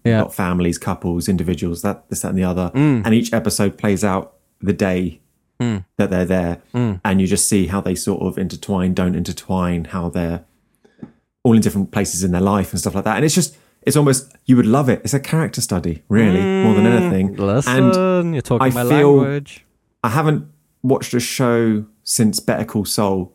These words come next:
Speaker 1: that keeps
Speaker 2: Mm.
Speaker 1: you engrossed without an awful lot happening, if that makes any sense.
Speaker 2: Wow, that's a quote and a half. I love that, because I bet that's the sort of quote that, like, audience members and fans can appreciate, but, like, I bet the marketing people would hate that. <laughs> It's like,
Speaker 1: Yeah.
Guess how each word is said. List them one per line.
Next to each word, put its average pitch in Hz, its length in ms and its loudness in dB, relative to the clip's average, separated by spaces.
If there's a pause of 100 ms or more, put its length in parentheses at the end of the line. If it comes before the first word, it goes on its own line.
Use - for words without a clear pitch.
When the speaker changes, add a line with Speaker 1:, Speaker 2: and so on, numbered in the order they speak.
(140)
Speaker 1:
that 101 180 -4
keeps 214 280 2
Speaker 2:
Mm. - 40 -2
Speaker 1:
you 107 100 4
engrossed 107 720 0
without 104 320 2
an 101 80 2
awful 101 240 0
lot 98 200 -2
happening, 82 640 -6
if - 160 -8
that 92 140 -4
makes - 180 -6
any 92 140 -2
sense. 92 180 -4
Speaker 2:
Wow, 101 560 2
that's 123 220 0
a 104 80 0
quote 110 380 0
and 104 80 0
a 101 40 0
half. 104 240 0
I 101 60 0
love 107 280 0
that, 95 180 -2
because 123 200 0
I 139 100 4
bet 139 460 2 (240)
that's 214 160 4
the 311 80 6
sort 240 200 6
of 180 80 4
quote 165 260 6
that, 151 100 4
like, 131 360 2 (600)
audience 160 380 6
members 147 260 4
and 123 140 2
fans 139 360 2
can 151 120 4
appreciate, 156 520 2
but, 120 120 0
like, 113 180 2
I 117 40 4
bet 117 180 2
the 123 60 2
marketing 120 420 0
people 101 240 0
would 98 140 0
hate 127 260 0
that. 98 240 -2
<laughs> - 180 4
It's - 160 2
like, 131 120 6
Speaker 1:
Yeah. 98 180 2